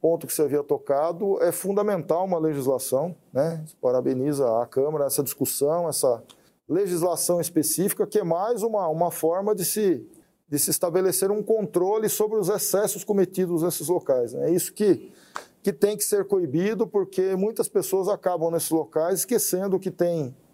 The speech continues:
que outras pessoas também têm os seus direitos, né? E aí, realmente, é, causando uma série de problemas e práticas de crime que,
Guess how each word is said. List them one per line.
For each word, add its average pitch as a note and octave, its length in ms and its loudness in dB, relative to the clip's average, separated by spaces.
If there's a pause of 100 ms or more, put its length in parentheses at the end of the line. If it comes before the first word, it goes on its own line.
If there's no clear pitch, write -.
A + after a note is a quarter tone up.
(260)
que F#3 80 0
outras A3+ 280 -2
pessoas A3 420 0
também A3 240 0
têm A3 160 -2
os G3+ 80 -2
seus G#3 160 0
direitos, D#3 460 0
né? D#3+ 160 -2 (480)
E G3 120 0
aí, E3+ 280 0
realmente, F3 760 0 (360)
é, B2 420 2
causando E3+ 460 0
uma E3+ 160 0
série E3+ 360 0
de D3 80 -6
problemas E3 560 -2
e F#3 60 -2
práticas D#3+ 400 0
de D#3 120 0
crime F3 340 0
que, G3+ 380 -2